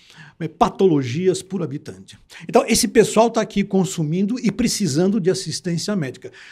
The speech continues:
Vale lembrar que nos Estados Unidos, uma pessoa com setenta anos ou mais tem sete patologias crônicas registradas no Medicare.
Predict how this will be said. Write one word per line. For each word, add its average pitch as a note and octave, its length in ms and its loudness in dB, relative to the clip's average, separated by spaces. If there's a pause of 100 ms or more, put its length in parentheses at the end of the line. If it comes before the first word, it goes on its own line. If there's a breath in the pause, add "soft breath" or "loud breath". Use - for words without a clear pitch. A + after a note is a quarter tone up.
(160 loud breath)
Vale C4+ 240 4
lembrar F#3+ 360 0
que F#3+ 100 -4
nos E3 180 -6
Estados C#3 420 -4
Unidos, B2+ 640 -8 (360 loud breath)
uma G3+ 200 2
pessoa D#3 400 -2
com D3 160 -8
setenta D3 500 -6
anos C3+ 220 -6
ou A#2+ 80 -6
mais C3+ 260 -8
tem D3+ 160 -10
sete - 540 -6
patologias C#3 760 -6
crônicas C3+ 500 -8
registradas C#3 840 -6
no C3+ 80 -6
Medicare. C3 520 -12